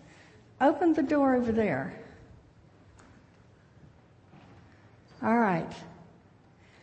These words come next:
There's something that enables those doors to open. Hinge.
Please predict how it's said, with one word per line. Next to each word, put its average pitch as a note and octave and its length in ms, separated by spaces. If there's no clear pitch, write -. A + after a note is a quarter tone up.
There's C4+ 260
something G#4 640
that C#4 200
enables A#3 880
those A3 340
doors F3+ 680
to - 200
open. D#3+ 460
Hinge. E4 800